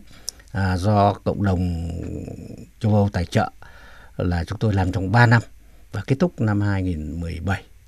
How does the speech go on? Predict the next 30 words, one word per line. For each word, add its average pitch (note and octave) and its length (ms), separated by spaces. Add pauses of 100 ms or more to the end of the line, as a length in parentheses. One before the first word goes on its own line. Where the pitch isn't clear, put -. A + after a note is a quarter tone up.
(140)
cuối F#2+ 160
năm A2 100
hai G#2 100
nghìn F#2+ 100
mười D#2+ 80
bảy. E2+ 140 (420)
Thì F#2 100
thấy F#2 120
rằng G#2+ 160
là F#2+ 120
chúng G2+ 160
tôi G#2 160
kết - 160
nối G#2 240
được A2 220 (320)
hơn A2+ 360
ba G#2+ 180
trăm G2+ 420
doanh G2 160
nghiệp F#2+ 180 (100)
và F2 180
mười F2 200
lăm A2+ 260
hiệp F#2 180
hội C#2+ 220 (100)
của E2 60
Việt E2+ 140
Nam G2 240 (200)
với G#2 280 (480)
nhau A2+ 280